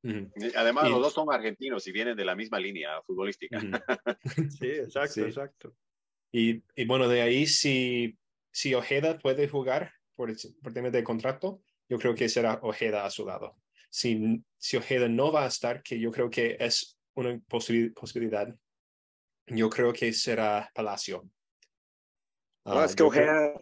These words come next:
Speaker 4: Ojeda se queda. Ojeda ya
Speaker 1: Sí,
Speaker 4: está
Speaker 1: pues,
Speaker 4: todo
Speaker 1: sí, bueno, se, se queda, pero, ah, su, su préstamo se acaba hoy. Entonces, si no tiene un nuevo contrato, todo
Speaker 4: Ok.
Speaker 1: listo y firmado para, para el jueves, no puede jugar.
Speaker 3: Exacto.
Speaker 4: A mí,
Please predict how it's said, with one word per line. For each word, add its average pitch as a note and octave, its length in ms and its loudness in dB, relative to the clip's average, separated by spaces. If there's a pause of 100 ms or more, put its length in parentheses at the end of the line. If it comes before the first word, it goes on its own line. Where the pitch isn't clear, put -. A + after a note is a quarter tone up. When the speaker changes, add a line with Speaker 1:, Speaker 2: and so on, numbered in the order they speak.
Speaker 4:
Ojeda C#3+ 360 4
se C3+ 120 2
queda. B2+ 440 2 (180)
Ojeda B2+ 340 4
ya D3+ 120 4
Speaker 1:
Sí, E3 80 4
Speaker 4:
está D3+ 120 6
Speaker 1:
pues, D3+ 120 0
Speaker 4:
todo D#3+ 120 2
Speaker 1:
sí, D#3+ 120 6
bueno, D3 200 6
se, - 380 -4
se B2 220 0
queda, D#3 440 2
pero, A2 260 4 (200)
ah, G#2+ 220 -4
su, - 340 -4
su - 220 -6
préstamo B2+ 360 0
se - 140 -4
acaba G#2 420 -4
hoy. B2 300 2
Entonces, A2 320 -6
si - 80 -2
no B2 140 2
tiene C3 260 0
un A#2+ 60 2
nuevo B2 240 2
contrato, A#2 440 -4
todo A#2+ 300 2
Speaker 4:
Ok. A#2 80 -8
Speaker 1:
listo C3+ 360 0
y A2+ 80 2
firmado C3+ 460 0
para, G#2+ 280 -6 (160)
para G#2+ 180 -6
el G2 80 -4
jueves, D#3+ 500 0 (300)
no C3 140 2
puede B2+ 200 4
jugar. B2 320 -2 (640)
Speaker 3:
Exacto. A#2+ 440 -8
Speaker 4:
A A#2+ 80 4
mí, F3 360 8